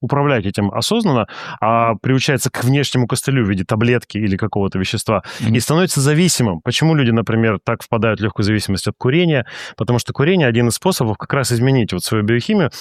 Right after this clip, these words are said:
Speaker 1: и сбросить какие-то напряжения. Э, курение как бы помогает обнулить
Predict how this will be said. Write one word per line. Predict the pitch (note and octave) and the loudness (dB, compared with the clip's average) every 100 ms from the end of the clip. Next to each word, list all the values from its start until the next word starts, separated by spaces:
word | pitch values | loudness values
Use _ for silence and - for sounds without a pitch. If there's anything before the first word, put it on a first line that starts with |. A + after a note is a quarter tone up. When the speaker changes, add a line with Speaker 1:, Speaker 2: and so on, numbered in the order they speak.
| - | -6
Speaker 1:
и | A#2+ | -2
сбросить | A2 D#3+ F#3 | 0 0 0
какие-то | - B2+ C3+ C3+ | -2 0 0 0
напряжения. | B2 B2+ A2+ F#2+ D#2 - - - | 2 0 2 0 -2 -8 -14 -6
Э, | A2+ A2 A2+ A2 A2 G#2 | -2 2 2 2 2 0
курение | - F3 G3+ C#3+ | 0 2 2 2
как | B2+ | 0
бы | A#2 G2 G#2 A2+ | 0 0 -2 0
помогает | C3 C#3 D#3+ C#3+ - - - - | 0 2 2 0 -2 -12 -8 -2
обнулить | C3+ E3+ E3+ D#3 - | 2 2 4 2 -2